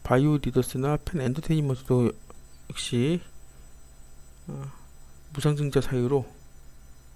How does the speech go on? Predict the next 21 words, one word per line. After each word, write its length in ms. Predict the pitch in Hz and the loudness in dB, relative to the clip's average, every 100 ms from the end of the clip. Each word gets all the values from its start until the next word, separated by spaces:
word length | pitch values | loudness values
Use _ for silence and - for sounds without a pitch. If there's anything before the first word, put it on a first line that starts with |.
| - - - - - - - - - - - | -20 -20 -20 -20 -20 -20 -20 -20 -20 -16 -6
권리락 480 | - 127 120 123 170 - - | 0 2 4 2 0 -6 -10
실시가 320 | - 175 175 | -6 0 0
된다는 320 | 147 139 127 | 2 0 0
내용으로 440 | 123 123 123 127 143 - - | 0 -2 -2 -4 -8 -12 -4
나와 160 | 131 | -4
있습니다. 380 | 123 - 131 - - - - - | -4 -8 -12 -14 -18 -20 -20 -12
실시 300 | - 170 196 | -4 -4 0
날짜는 680 | 170 135 143 156 185 180 - - | 0 0 0 2 2 0 -4 -4
구월 180 | 127 | -2
이십팔 320 | 120 - - 156 | -2 -4 -2 0
일로 260 | 147 160 | 0 -2
나와 220 | 131 123 | -2 -2
있네요. 360 | 120 120 127 160 - - - - - - - - - - - - - - - - - - - - - - - - - - - | -2 -2 -4 -6 -10 -20 -20 -20 -20 -20 -20 -20 -20 -20 -20 -20 -20 -20 -20 -20 -20 -20 -20 -20 -20 -20 -20 -20 -18 -4 -2
그리고 320 | - 156 160 160 | 2 4 4 2
동부제철이랑 1120 | 160 156 156 - 156 147 156 185 185 165 - - | 0 -2 -2 0 0 2 4 4 4 0 -6 -2
동양, 420 | 139 131 113 - - - - | 0 2 0 -4 -16 -16 -8
신원, 600 | - 170 151 185 214 220 - - | -4 0 2 0 -2 -8 -12 -4
제이더블유 500 | - 143 160 147 143 | 2 2 4 4 2
중해제약 520 | - 143 143 139 139 | -2 0 2 4 4
같은 320 | - 127 135 120 | 4 2 2 2
경우는 640 | 117 120 151 120 - | 2 4 2 0 -4